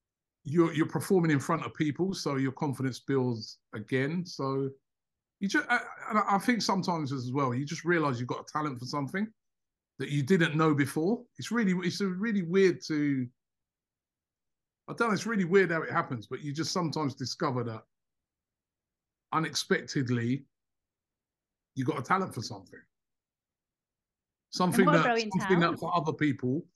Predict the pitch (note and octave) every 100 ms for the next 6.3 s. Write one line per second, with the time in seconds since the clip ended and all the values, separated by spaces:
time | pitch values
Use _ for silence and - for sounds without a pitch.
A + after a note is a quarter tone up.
0 | _ _ _ _ - E3 E3+ D#3+ D3 C#3
1 | C3+ C#3+ C3 - C3+ C3 A#2 B2+ B2 A#2
2 | A#2+ A#2 A#2+ A#2 B2+ A2+ D3+ C3 A2 A#2+
3 | A2 - A2 C3+ B2+ A2+ D3+ - _ _
4 | _ _ B2 C#3 B2+ C3 C#3+ - - D3+
5 | E3+ D3 - E3 D#3+ C#3+ - D#3 C#3 F3+
6 | C#3 G2+